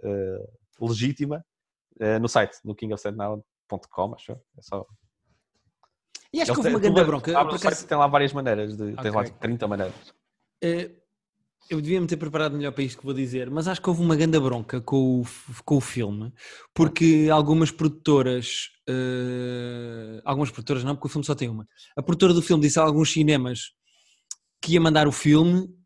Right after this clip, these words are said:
Speaker 2: e depois acabou por não mandar e houve produtoras que até chegaram a vender bilhetes e tiveram que depois
Speaker 1: Ah.
Speaker 2: devolver.
Speaker 1: Cinemas.
Speaker 2: Porque acho que houve um mal-entendido dentro da própria produtora do filme em que tomou-se depois a decisão de ser só, eh, V O D.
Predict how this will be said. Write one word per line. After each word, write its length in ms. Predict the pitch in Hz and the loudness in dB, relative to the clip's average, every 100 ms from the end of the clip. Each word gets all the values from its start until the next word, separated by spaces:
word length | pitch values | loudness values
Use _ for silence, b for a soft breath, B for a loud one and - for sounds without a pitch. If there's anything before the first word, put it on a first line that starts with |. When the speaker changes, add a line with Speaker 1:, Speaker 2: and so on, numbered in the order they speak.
| _ _ _ _ _ _ _ | _ _ _ _ _ _ _
Speaker 2:
e 80 | 175 | -2
depois 300 | - 190 175 | 2 4 6
acabou 300 | 180 180 170 | 6 4 4
por 180 | 170 170 | 2 0
não 160 | 175 | 2
mandar 360 | 175 170 170 170 | 2 2 2 4
e 60 | 175 | 2
houve 140 | 170 | 0
produtoras 360 | 175 175 180 147 | -2 0 0 0
que 120 | 156 | -2
até 120 | 170 | -2
chegaram 300 | 151 170 156 | 0 0 2
a 40 | |
vender 280 | 135 143 151 | 0 2 2
bilhetes 480 | 147 147 156 180 180 | 2 4 6 6 2
e 60 | 175 | -4
tiveram 360 | 170 175 170 | 0 2 0
que 420 | 165 175 170 165 160 B B B | -2 0 0 -2 -6 B B B
depois 200 | - 170 | 0 2
Speaker 1:
Ah. 20 | 143 | 2
Speaker 2:
devolver. 480 | 151 151 165 151 151 - _ - | 0 2 0 0 -4 -12 _ -20
Speaker 1:
Cinemas. 320 | - 113 107 - - - _ | -8 -6 -6 -12 -20 -20 _
Speaker 2:
Porque 200 | 165 185 | -4 -2
acho 100 | 175 | -2
que 80 | 185 | -2
houve 140 | 160 | -2
um 80 | 175 | -2
mal-entendido 600 | 180 180 175 175 165 170 | 0 0 0 0 0 0
dentro 280 | 151 170 170 | 0 0 0
da 80 | 160 | 0
própria 300 | 156 139 147 | 0 0 0
produtora 380 | 151 147 156 151 | -2 2 4 4
do 100 | 147 | 2
filme 480 | - 160 170 170 - _ _ - | 2 2 2 -2 -6 _ _ -2
em 120 | 160 | -2
que 80 | - | 0
tomou-se 320 | 165 170 - | 2 2 2
depois 260 | - 170 147 | 2 2 2
a 60 | |
decisão 420 | - 160 147 165 | -4 -8 -2 -2
de 80 | 143 | -2
ser 180 | - 143 | -2 -4
só, 460 | 120 156 139 120 - | -2 0 0 -2 -4
eh, 640 | 127 123 120 117 117 110 113 | -6 -4 -4 -4 -6 -8 -10
V 240 | 123 147 | -2 2
O 100 | 135 | 2
D. 360 | 123 143 170 202 | 0 0 -2 -6